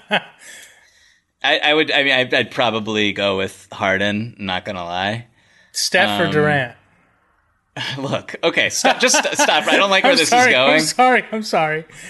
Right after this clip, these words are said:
Speaker 1: I don't like where this is going. Um, but
Speaker 2: <laughs> No,
Speaker 1: <laughs> I
Speaker 2: it,
Speaker 1: just
Speaker 2: you, it would be interesting. It would be so interesting. It would be so interesting. That's
Speaker 1: Just
Speaker 2: a
Speaker 1: like, what do you
Speaker 2: really
Speaker 1: d-, how do you
Speaker 2: Yeah.
Speaker 1: guard him?
Speaker 2: You don't. You don't. You don't.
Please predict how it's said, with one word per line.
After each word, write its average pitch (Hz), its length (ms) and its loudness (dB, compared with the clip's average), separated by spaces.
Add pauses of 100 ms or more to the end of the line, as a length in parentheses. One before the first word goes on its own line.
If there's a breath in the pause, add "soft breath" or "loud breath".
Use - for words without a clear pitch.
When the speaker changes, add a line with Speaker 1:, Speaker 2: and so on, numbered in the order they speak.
(400 loud breath)
Speaker 1:
I 123 80 0
don't 127 80 4
like 120 140 2
where 113 80 2
this 104 140 -4
is 107 80 -12
going. 95 460 -2
Um, 127 480 0 (200)
but 135 560 4 (240 loud breath)
Speaker 2:
<laughs> - 220 -16
No, 254 160 4
Speaker 1:
<laughs> 320 160 6
I 196 220 4
Speaker 2:
it, 185 80 0
Speaker 1:
just 214 120 2
Speaker 2:
you, 277 140 6
it 277 180 6
would 285 140 2
be 285 180 4
interesting. 254 420 0
It - 20 2
would 180 100 0
be 185 100 -4
so 190 320 2
interesting. 139 480 -6
It 143 60 -4
would 143 100 -2
be 147 120 -8
so 147 240 -4
interesting. 131 480 -12 (840 loud breath)
That's 254 120 0
Speaker 1:
Just 285 120 2
Speaker 2:
a 269 40 4
Speaker 1:
like, 208 80 2
what 220 60 4
do 196 80 6
you 196 40 4
Speaker 2:
really 190 180 4
Speaker 1:
d-, - 40 -12
how 190 280 -2
do 269 80 4
you 269 120 4
Speaker 2:
Yeah. 240 140 4
Speaker 1:
guard 294 140 2
him? 104 340 -6 (120)
Speaker 2:
You 190 120 -8
don't. 185 280 0
You 180 100 -4
don't. 147 300 -2
You 160 80 -2
don't. 143 260 -4